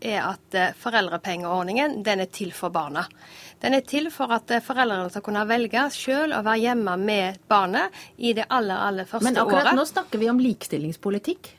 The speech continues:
Speaker 1: Ja,
Speaker 2: Mener
Speaker 1: og
Speaker 2: du at det er likestillingspolitikk at du med et pin-, pennestrøk kan fjerne pappapermen?
Speaker 1: Nei, det er jo ikke det vi gjør. Eh, og for det første så er det unntaksbestemmelsen som er ute på høring nå. Det går ut høringsfristen femtende oktober, og jeg gleder meg til å få de innspillene også fra N H O.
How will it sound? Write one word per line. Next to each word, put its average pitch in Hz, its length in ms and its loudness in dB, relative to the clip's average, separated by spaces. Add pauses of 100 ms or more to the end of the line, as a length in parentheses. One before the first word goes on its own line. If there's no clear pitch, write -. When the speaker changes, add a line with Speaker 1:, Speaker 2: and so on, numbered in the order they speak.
(120)
Speaker 1:
Ja, 349 240 8
Speaker 2:
Mener - 100 4
Speaker 1:
og 320 120 6
Speaker 2:
du 208 80 4
at 196 160 2
det 247 80 4
er 254 160 2
likestillingspolitikk 196 800 -4
at 190 100 -4
du 208 100 -4
med 196 140 0
et - 160 -10
pin-, 220 200 -4 (100)
pennestrøk 180 640 -4
kan 190 300 -2 (340)
fjerne 170 560 0
pappapermen? 175 600 -2 (320)
Speaker 1:
Nei, 226 140 0
det 226 120 2
er 220 240 4
jo 208 60 -2
ikke 220 180 -2
det 190 160 0
vi 180 140 0
gjør. 196 200 0
Eh, 208 200 2
og 208 80 -2
for 226 60 -6
det 226 100 -6
første 240 200 -4
så 208 120 -8
er 202 60 -4
det 233 280 0
unntaksbestemmelsen 185 1300 -2
som 220 180 -2
er - 120 0
ute 233 180 -6
på 196 140 -2
høring 190 300 2
nå. 262 200 0
Det 220 240 0
går 220 240 0
ut 180 160 -2
høringsfristen 180 640 -4
femtende 196 400 -4
oktober, 196 400 -2
og - 320 -10
jeg 202 160 0
gleder 202 260 0
meg 180 140 -6
til 202 100 -10
å - 20 -10
få 196 200 0
de 185 60 2
innspillene 185 640 -2
også 185 260 -2
fra - 140 0
N 185 180 0
H 185 60 0
O. 262 260 0